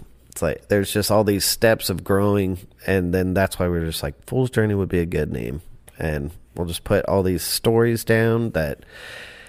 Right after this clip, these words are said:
hopefully it'll help people understand a little bit about where we've come from, and just, like, as a songer, where I've come from, like, all of the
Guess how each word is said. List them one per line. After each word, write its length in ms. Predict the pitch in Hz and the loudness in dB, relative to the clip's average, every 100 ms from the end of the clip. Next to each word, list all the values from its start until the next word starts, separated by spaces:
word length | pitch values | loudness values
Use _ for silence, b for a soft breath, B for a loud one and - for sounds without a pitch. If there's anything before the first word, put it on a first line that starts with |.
| B | B
hopefully 400 | 131 110 - 110 | 0 0 2 2
it'll 120 | 98 | 2
help 240 | 87 101 - | 2 2 0
people 320 | - 104 95 | -2 0 2
understand 540 | 92 92 - - 98 98 | 2 2 -2 0 2 2
a 60 | |
little 240 | 92 101 98 | 2 2 4
bit 160 | 101 | 2
about 440 | 95 90 92 85 - _ - _ _ _ | 2 4 4 2 -2 _ -20 _ _ _
where 580 | - 92 98 98 95 90 B 95 B B B B - | -4 0 2 4 2 0 B -14 B B B B -2
we've 320 | 98 - - - | -2 -2 -12 -16
come 260 | - 101 98 | -6 -4 -2
from, 460 | 98 104 104 101 - - | -2 -2 -2 -6 -10 -4
and 380 | 92 90 73 | -2 0 -4
just, 200 | - 92 | -6 -4
like, 140 | 85 78 | -2 0
as 140 | 80 | -2
a 20 | |
songer, 400 | 78 - 95 85 | 0 0 0 0
where 220 | 78 78 76 | 0 0 2
I've 200 | 98 - | 0 -2
come 220 | 69 76 | -6 -4
from, 400 | - 73 71 57 | -4 -4 -4 -6
like, 180 | - 73 | -8 -6
all 120 | 76 | -4
of 180 | 78 71 | -4 -4
the 180 | 64 - | -6 -6